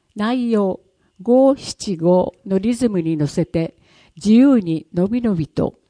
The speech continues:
講師、石川真知子。持ち物、筆記用具。費用、六百円。フォークダンス教室。日時、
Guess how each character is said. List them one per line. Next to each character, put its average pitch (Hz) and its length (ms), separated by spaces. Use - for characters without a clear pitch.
講 269 260
師、 - 440
石 208 220
川 262 280
真 233 160
知 - 160
子。 - 320
持 214 140
ち 294 160
物、 196 480
筆 - 140
記 269 180
用 226 260
具。 - 300
費 277 160
用、 220 400
六 202 180
百 233 360
円。 - 240
フ 285 200
ォ 285 40
ー - 40
ク 277 100
ダ 262 160
ン 254 60
ス - 160
教 214 240
室。 - 480
日 240 320
時、 156 320